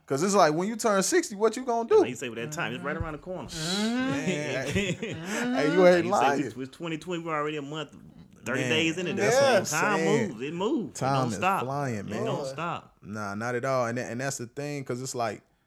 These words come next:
Speaker 1: time really is going so fast. Like, every day you look up, it's, it feel like it skipped two days.
Speaker 2: Yeah.
Speaker 3: Mm-hmm.
Speaker 1: Like, straight up. Like, like you said, we a month in.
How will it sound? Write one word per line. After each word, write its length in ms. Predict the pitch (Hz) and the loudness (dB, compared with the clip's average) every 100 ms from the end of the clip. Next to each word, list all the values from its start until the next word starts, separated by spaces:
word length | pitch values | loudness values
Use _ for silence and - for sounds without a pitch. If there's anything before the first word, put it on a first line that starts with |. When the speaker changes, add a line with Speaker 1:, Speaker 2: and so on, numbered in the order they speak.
| _ _ _ | _ _ _
Speaker 1:
time 320 | - 143 139 131 | -4 -2 -2 -2
really 280 | 143 135 | -2 -2
is 200 | 139 135 117 | -2 -4 -4
going 280 | 127 127 | -4 -2
so 220 | 120 123 117 | -2 -2 -2
fast. 420 | - 131 120 113 | -4 -4 -4 -4
Like, 140 | 107 | -6
every 180 | 131 135 | -6 -8
day 160 | 131 131 | -10 -10
you 140 | 131 | -10
look 300 | 127 127 123 | -10 -10 -4
up, 160 | 147 127 | -2 -2
it's, 240 | 135 - | -4 -6
it 160 | - 143 | -10 -8
feel 100 | 135 | -4
like 200 | 127 117 | -2 -2
it 80 | 120 | -6
skipped 340 | - 170 - | -6 -6 -6
two 160 | 156 156 | -8 -8
days. 320 | 185 143 101 | -6 -8 -8
Speaker 2:
Yeah. 200 | 143 196 | -8 -8
Speaker 3:
Mm-hmm. 460 | 160 156 170 185 202 | -8 -10 -8 -6 0
Speaker 1:
Like, 160 | 123 | 0
straight 300 | - 160 175 | 0 -2 -2
up. 220 | 185 131 101 | 0 -2 0
Like, 240 | 113 117 | -2 -2
like 180 | 110 147 | -4 -6
you 60 | 160 | -2
said, 140 | 156 | 0
we 140 | 151 147 | 0 -2
a 60 | |
month 320 | 120 151 156 | -4 -2 -2
in. 300 | 156 165 151 | -4 -4 -6